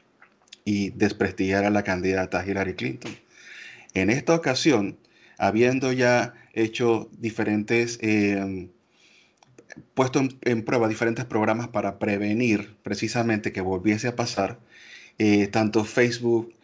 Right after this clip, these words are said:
como Twitter se dedicaron a eliminar decenas de miles de cuentas falsas que habían detectado en aquel momento y que se volvieron a detectar, a-, aunado a que la N S A y el, y el F B I les dijeron, "Mire,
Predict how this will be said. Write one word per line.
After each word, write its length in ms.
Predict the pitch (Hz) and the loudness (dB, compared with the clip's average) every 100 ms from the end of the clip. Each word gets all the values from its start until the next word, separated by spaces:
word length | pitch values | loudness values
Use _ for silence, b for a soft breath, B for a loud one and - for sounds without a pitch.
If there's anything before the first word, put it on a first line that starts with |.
| b | b
como 380 | - 113 113 110 | -4 -2 0 -2
Twitter 500 | 110 123 117 110 104 | 2 0 2 0 -2
se 140 | 104 107 | -4 0
dedicaron 520 | 101 101 104 107 110 | 0 0 0 0 0
a 60 | |
eliminar 580 | 98 98 101 104 101 104 - _ | 0 0 -2 0 -2 -4 -16 _
decenas 540 | 101 98 - 120 139 110 | -4 -2 0 -2 0 0
de 120 | 104 | 2
miles 280 | 107 117 113 | 4 4 0
de 100 | 92 | 0
cuentas 340 | 104 104 107 | 0 0 -2
falsas 340 | 104 101 110 | -2 -4 -6
que 100 | - | -4
habían 280 | 92 101 104 | -2 2 2
detectado 480 | 113 104 95 104 101 | 2 -2 -2 0 2
en 80 | 101 | 0
aquel 260 | 95 104 | -2 -2
momento 540 | 104 101 95 98 - - B B | 0 0 -2 -4 -8 -10 B B
y 100 | 107 | -4
que 120 | 104 113 | 0 2
se 120 | 113 | 4
volvieron 480 | 104 98 110 127 120 | 4 4 2 2 2
a 140 | 107 | 0
detectar, 640 | 104 101 104 - 98 92 - B B B B B B _ - | -2 -4 -6 -2 -2 -2 -8 B B B B B B _ 2
a-, 300 | 113 107 - | 2 2 0
aunado 800 | 107 110 107 110 147 165 175 - _ - | 0 0 -2 0 0 -2 -6 -10 _ -10
a 140 | 110 | -8
que 140 | 113 | -6
la 220 | 104 98 101 | -6 -6 -6
N 120 | 120 | -8
S 320 | 135 143 135 | -8 -10 -6
A 280 | 127 123 117 | -4 -4 -4
y 200 | 107 98 | -6 -4
el, 180 | 95 101 | -6 -6
y 200 | 98 98 | -6 -4
el 120 | 98 | -4
F 200 | 98 120 | -2 -2
B 140 | 120 | 2
I 60 | 113 | 2
les 120 | 117 | 2
dijeron, 300 | 104 98 104 | 0 -2 -2
"Mire, 300 | 113 107 95 | -2 -2 -4